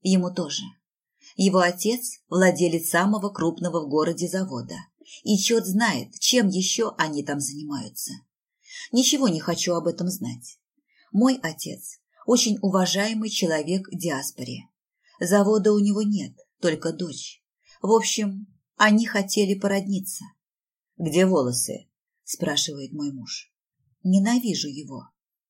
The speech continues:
Я уже говорила?» выбросила, сообщаю любезно. «Куда?» уточняет он. «В реку».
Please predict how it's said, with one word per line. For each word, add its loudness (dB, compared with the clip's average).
Я 2
уже -2
говорила?» -2
выбросила, -2
сообщаю 0
любезно. -8
«Куда?» 0
уточняет -6
он. -14
«В -6
реку». -4